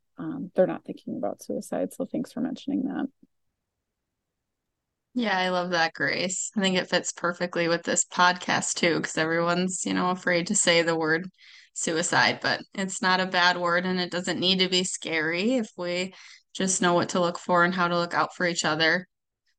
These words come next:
Speaker 2: Um, something I wish that everyone knew, um, whether you're struggling with mental health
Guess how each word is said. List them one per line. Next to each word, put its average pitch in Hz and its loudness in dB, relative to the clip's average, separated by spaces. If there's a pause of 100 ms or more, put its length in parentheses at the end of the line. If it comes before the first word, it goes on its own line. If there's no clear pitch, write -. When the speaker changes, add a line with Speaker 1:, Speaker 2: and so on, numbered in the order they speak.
(100)
Speaker 2:
Um, 180 4 (120)
something 262 2
I 170 2
wish 185 0 (120)
that 175 0 (380)
everyone 175 0 (140)
knew, 160 -2
um, 160 0
whether 160 0
you're 160 2
struggling 190 0
with 185 0
mental 175 -2
health 170 2